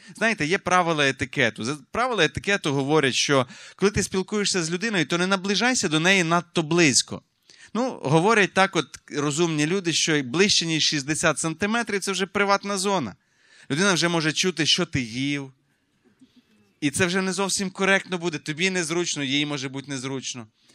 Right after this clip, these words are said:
І апостол Павло, якщо хочете, він говорить деякі принципи, правила, правила життя в церкві. Послухайте їх, дванадцятий вірш і нижче. «Отож, зодягніться, як Божі вибранці,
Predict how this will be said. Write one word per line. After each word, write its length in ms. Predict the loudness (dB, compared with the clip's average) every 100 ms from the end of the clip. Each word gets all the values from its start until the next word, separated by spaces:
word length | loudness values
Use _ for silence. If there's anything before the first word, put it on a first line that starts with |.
| -20 4
І 60 | 4
апостол 480 | 6 2 0 -4
Павло, 280 | -2 -2 0
якщо 240 | 0 -2 0
хочете, 340 | -2 -2 -2
він 160 | -2 -2
говорить 380 | -2 0 0
деякі 320 | 2 2 0 -10
принципи, 600 | -2 0 0 -4 -6 -6
правила, 800 | -2 2 2 2 0 0 -4 -10 -20 -20 _
правила 460 | 4 4 4 0
життя 360 | 0 -2 0 -2
в 60 | 0
церкві. 540 | 0 0 0 -10 -12 _ -6
Послухайте 540 | -4 -2 0 -2 0 -2
їх, 260 | -2 -6
дванадцятий 640 | -4 -2 0 -2 -2 0
вірш 400 | 2 0 -2 -6 _ _ _ _ _ _ _ _ _
і 80 | 0
нижче. 500 | 2 2 0 -2 -6 _ -20 0
«Отож, 640 | 0 6 6 6 2 -6 _ _ -14
зодягніться, 720 | 2 2 6 6 4 2 4 4
як 200 | 4 4
Божі 280 | 2 4
вибранці, 680 | 4 2 2 0 -2 -4 -8